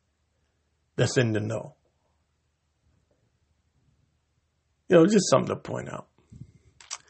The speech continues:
But getting back to this point here.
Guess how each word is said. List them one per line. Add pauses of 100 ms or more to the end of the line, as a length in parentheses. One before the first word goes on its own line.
(260)
But
getting
back
to (520)
this
point
here.